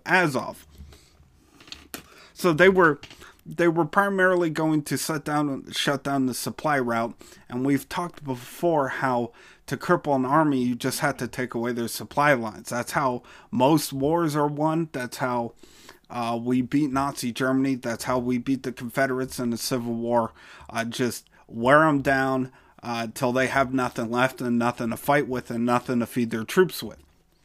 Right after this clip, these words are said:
So Russian naval forces in the area of, uh, Az-, uh, the Sea of Azov, uh,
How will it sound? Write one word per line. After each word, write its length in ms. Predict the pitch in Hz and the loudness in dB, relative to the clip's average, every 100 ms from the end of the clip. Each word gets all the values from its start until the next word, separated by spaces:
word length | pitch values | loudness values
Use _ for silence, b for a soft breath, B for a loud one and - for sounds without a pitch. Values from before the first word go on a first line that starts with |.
| _ _ _ _ - _ b b b b - - B B | _ _ _ _ -20 _ b b b b -20 -20 B B
So 180 | B 165 | B 2
Russian 760 | 143 143 226 240 220 190 143 123 | 4 8 8 6 0 0 0 4
naval 320 | 185 220 180 | 4 4 0
forces 500 | - 160 139 147 135 | 0 -4 -2 -2 -4
in 160 | 143 131 | -2 -2
the 180 | 131 | 0
area 360 | 123 135 131 127 | 2 2 4 2
of, 120 | 110 | 0
uh, 300 | 117 113 110 - | 0 0 -2 -2
Az-, 320 | 120 120 113 - b b b | 0 0 -2 -12 b b b
uh, 180 | - 117 | -8 -6
the 160 | 113 113 | -4 -4
Sea 240 | - 160 | 2 2
of 140 | 123 | 2
Azov, 680 | 110 113 117 117 117 113 107 B B B B B - | 0 0 0 0 0 -2 -6 B B B B B -12
uh, 240 | - 131 | -2 0